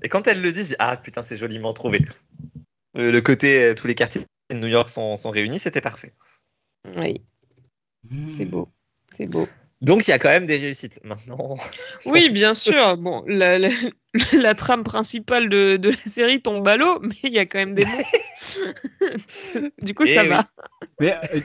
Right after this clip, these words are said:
Speaker 3: du coup, là, c-, est-ce que ça va pas plutôt devenir des, des, des, des gros crevards, euh, qui vont, euh, faire, euh, tous les votes, euh, impossibles, inimaginables pour devenir riches ?
Speaker 2: Bah, ils avaient pas les résultats du loto non plus, hein.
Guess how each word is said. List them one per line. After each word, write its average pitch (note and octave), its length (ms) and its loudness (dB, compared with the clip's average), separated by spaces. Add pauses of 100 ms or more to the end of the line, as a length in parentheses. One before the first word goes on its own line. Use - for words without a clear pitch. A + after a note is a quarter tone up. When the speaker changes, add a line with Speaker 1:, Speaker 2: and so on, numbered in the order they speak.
(160)
Speaker 3:
du G3 140 -6
coup, G3+ 200 -2
là, D#3+ 180 4
c-, - 360 -12
est-ce C3 220 -6
que - 80 -6
ça - 140 -2
va B2 100 2
pas C#3 160 -2
plutôt C3+ 360 -6
devenir B2+ 460 -2
des, A2+ 240 -2
des, A#2 420 -2
des, A#2 380 -2
des A2+ 140 -2
gros A#2+ 200 -4
crevards, A#2+ 800 -2
euh, A#2 260 -12 (100)
qui - 140 -14
vont, A#2+ 320 -2
euh, A#2 200 0
faire, A2+ 340 -2
euh, A2 60 -2
tous D3+ 220 -6
les B2 240 2
votes, B2+ 340 0
euh, A#2 200 0
impossibles, B2 440 -4
inimaginables B2 560 0
pour G#2+ 200 -8
devenir A2+ 300 -2
riches ? E3+ 300 -6 (1200)
Speaker 2:
Bah, - 80 -2
ils A3+ 180 0
avaient B3+ 200 4
pas D#4 140 2
les C#4+ 100 4
résultats B3 420 0
du A#3 120 -4
loto G#3+ 260 -2
non F3+ 140 -4
plus, C#4+ 300 0
hein. G#3+ 260 0